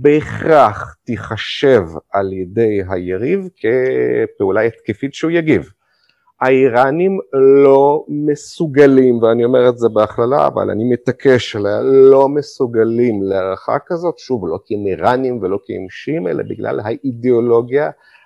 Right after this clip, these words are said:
הפוליטית, הדתית, הש-,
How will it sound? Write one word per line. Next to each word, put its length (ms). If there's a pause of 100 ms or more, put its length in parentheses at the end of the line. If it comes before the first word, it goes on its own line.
(120)
הפוליטית, 1500
הדתית, 540
הש-, 1080